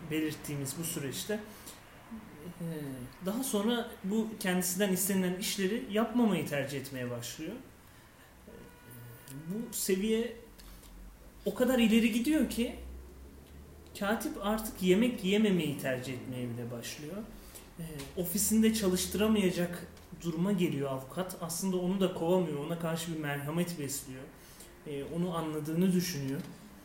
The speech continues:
E, ama kendisine gelen müşterilerin şikayetleri sebebiyle, e, ofisini taşımak zorunda kalıyor. Katibi çıkaramıyor,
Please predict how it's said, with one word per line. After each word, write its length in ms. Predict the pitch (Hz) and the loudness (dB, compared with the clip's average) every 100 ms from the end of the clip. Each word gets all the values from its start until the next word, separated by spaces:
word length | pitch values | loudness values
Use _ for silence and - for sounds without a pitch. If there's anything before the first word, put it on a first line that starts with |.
| - - - - | -20 -20 -20 -12
E, 60 | 147 151 160 156 156 - | -10 -10 -10 -12 -12 -6
ama 300 | 175 190 190 - - - - - | -2 0 -2 -4 -16 -18 -18 -14
kendisine 1200 | - 165 165 165 190 190 - - - - - 180 170 | -4 -2 0 0 -2 -4 -6 -16 -20 -20 -4 0 2
gelen 280 | 165 160 151 | 2 2 2
müşterilerin 600 | 156 156 - 151 151 156 | 0 -2 -2 -2 0 -2
şikayetleri 640 | 147 - - 170 165 180 185 | -2 -4 0 2 2 2 2
sebebiyle, 600 | - 175 156 147 147 240 - - - - - - - - | 4 2 2 -2 -4 -6 -8 -16 -20 -20 -20 -20 -20 -14
e, 40 | 156 151 - | -6 -6 -4
ofisini 540 | 175 185 180 196 214 247 - - - - | -2 0 2 4 4 2 -4 -14 -16 -2
taşımak 440 | 190 190 220 233 | 0 4 4 4
zorunda 380 | 226 233 180 147 - | 4 4 4 2 -4
kalıyor. 280 | - 131 127 123 - | -6 -4 -6 -8 0
Katibi 420 | 175 170 190 208 | 2 2 2 0
çıkaramıyor, 560 | 214 - 233 240 185 | 0 2 4 4 2